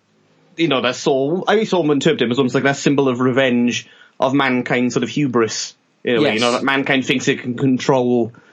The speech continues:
Speaker 1: this such, such a dangerous substance and such a dangerous weapon, you know, it's almost, you know, where it's literally blowing up in our face.
Speaker 2: Yes,
Speaker 1: It's
Speaker 2: yes.
Speaker 1: teaching us that we are playing with things we shouldn't, you know, <laughs> where we are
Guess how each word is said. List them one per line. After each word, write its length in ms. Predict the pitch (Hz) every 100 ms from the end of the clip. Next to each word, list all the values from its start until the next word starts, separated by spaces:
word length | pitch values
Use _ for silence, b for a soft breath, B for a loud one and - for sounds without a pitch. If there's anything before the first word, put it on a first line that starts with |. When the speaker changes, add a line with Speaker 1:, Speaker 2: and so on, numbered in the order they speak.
| b b b -
Speaker 1:
this 220 | 151 -
such, 560 | - - - 156 - -
such 200 | 156 147
a 60 |
dangerous 680 | 139 135 135 135 131 131 117
substance 600 | 147 120 - 139 110 107
and 80 | 117
such 160 | 123 127
a 160 | 117 117 B B
dangerous 540 | - 139 131 131 120 123
weapon, 400 | 127 120 117 104
you 60 | 117
know, 160 | 123
it's 160 | 123 151
almost, 420 | 131 127 123 - _ _ -
you 100 | 139
know, 120 | 113
where 120 | 107
it's 80 | 107
literally 240 | 143 139 117
blowing 260 | 123 117
up 140 | 117 120
in 100 | 117
our 140 | 107
face. 400 | 104 117 101 - -
Speaker 2:
Yes, 440 | 147 104 - -
Speaker 1:
It's 80 | 147
Speaker 2:
yes. 220 | 147 -
Speaker 1:
teaching 360 | 180 147 165 147
us 220 | 139 -
that 280 | 170 139 135 - B B
we 200 | 139 151
are 40 | 143
playing 400 | - 151 143 139
with 140 | 131
things 260 | 147 139 120
we 120 | 120
shouldn't, 300 | 147 127 135
you 60 | 139
know, 80 | 147
<laughs> 60 |
where 240 | 214 160 151
we 100 |
are 120 | 156